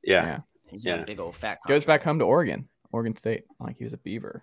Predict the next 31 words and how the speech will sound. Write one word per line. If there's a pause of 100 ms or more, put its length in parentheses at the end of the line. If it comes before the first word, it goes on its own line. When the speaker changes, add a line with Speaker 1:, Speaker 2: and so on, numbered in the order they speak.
(120)
Speaker 2:
if
I
seem
to
recall
correctly.
Whatever
that
means
anymore,
Speaker 1:
He
was,
Speaker 2:
'cause
Speaker 1:
he
Speaker 2:
Michigan,
Speaker 1:
was.
Speaker 2:
you
got, (440)
you
got
Michigan, (100)
Speaker 3:
Future
Big
Speaker 2:
U
C
L
A.
Speaker 3:
twelve
team,
right?
Speaker 2:
Yeah.